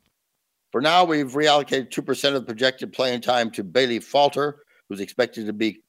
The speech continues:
called to take his spot in the rotation today on Friday. Falter has an extensive minor league track record, including a one point five three E R A, backed by an impressive twenty-nine point one, uh, strikeout minus walk percentage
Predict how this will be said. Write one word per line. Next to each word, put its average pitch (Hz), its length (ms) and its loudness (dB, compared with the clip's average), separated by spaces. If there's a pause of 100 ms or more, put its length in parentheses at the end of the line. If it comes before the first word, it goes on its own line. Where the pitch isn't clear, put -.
(160)
called 120 260 2
to 95 80 -10
take 110 200 -4
his 101 120 -6
spot 113 280 2
in 104 80 -2
the 107 40 -6
rotation 104 480 -4
today 104 380 2
on 98 180 -4
Friday. 101 480 -2 (800)
Falter 147 280 4
has 135 180 2
an 127 60 -4
extensive 131 540 -4
minor 127 280 2
league 123 180 -4
track 127 260 0
record, 120 320 -2
including 110 420 -2
a 101 60 -2
one 117 220 2
point 113 260 -6
five 113 320 0
three 113 300 -6
E 113 100 0
R 113 260 4
A, 113 260 0 (360)
backed 104 220 0
by 104 160 6
an 101 80 0
impressive 104 500 -4
twenty-nine 110 520 -2
point 104 220 -6
one, 107 320 0 (520)
uh, 90 100 -6 (300)
strikeout 110 460 2
minus 101 360 0
walk 107 260 2
percentage 101 560 -4